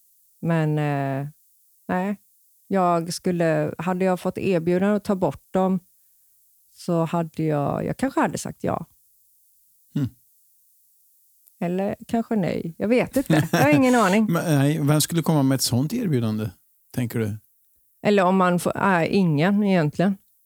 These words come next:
Speaker 2: Det, det står nere vid dörren och säger, "Tja, jag
Speaker 1: Ja.
Speaker 2: tänkte, ska jag ta bort lite bröst?"
Speaker 1: Ja.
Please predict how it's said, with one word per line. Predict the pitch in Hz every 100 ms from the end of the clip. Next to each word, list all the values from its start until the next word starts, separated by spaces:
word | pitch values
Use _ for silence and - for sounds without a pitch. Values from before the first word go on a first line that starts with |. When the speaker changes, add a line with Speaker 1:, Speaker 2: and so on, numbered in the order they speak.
| _ _
Speaker 2:
Det, | 131 139 147
det | 139
står | - 131
nere | 123
vid | 120 113
dörren | 113 127
och |
säger, | 131 123
"Tja, | 180 175 123 110 -
jag | -
Speaker 1:
Ja. | 226
Speaker 2:
tänkte, | 262 165 135 131
ska | -
jag | 143 139 123
ta |
bort | 127 113
lite | 127 117
bröst?" | 143 135 - -
Speaker 1:
Ja. | 262 302 330